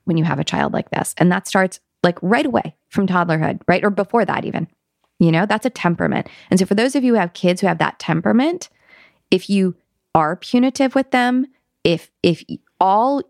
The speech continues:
and, and don't trust me on this, just see from your own life, if you're punitive with kids like this, they will get very, very difficult very quickly. They will tunnel under, they will get depressed, or they will hate you. Those are the two ways it goes.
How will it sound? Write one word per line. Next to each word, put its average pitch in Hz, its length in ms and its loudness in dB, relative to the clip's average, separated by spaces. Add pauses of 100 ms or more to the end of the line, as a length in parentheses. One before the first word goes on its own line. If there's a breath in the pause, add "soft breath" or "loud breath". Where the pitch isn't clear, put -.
and, 214 220 2
and 226 140 0
don't 285 180 -2
trust - 320 -2
me 175 140 2
on 156 100 0
this, 175 380 -2
just - 260 -2
see 226 180 2
from 190 200 -2
your 185 100 2
own 190 140 0
life, 175 340 -2 (300 soft breath)
if - 180 -4
you're 170 120 4
punitive 262 460 2
with 262 140 0
kids 202 220 -2
like 180 160 0
this, 175 240 0 (260 soft breath)
they 170 160 4
will 160 140 0
get - 160 -2
very, 165 500 2
very 208 240 2
difficult 175 460 0
very 156 420 0
quickly. 180 460 -2 (160 soft breath)
They 156 100 4
will 131 120 0
tunnel 196 440 0
under, 165 340 2 (200 soft breath)
they 151 80 2
will 156 100 2
get 147 160 -2
depressed, - 520 -2 (100)
or 180 80 4
they 165 120 2
will 165 100 2
hate 160 300 0
you. 143 240 0 (320)
Those 190 200 2
are 214 40 2
the 254 120 0
two 233 240 0
ways 185 260 0
it - 80 -2
goes. - 380 -4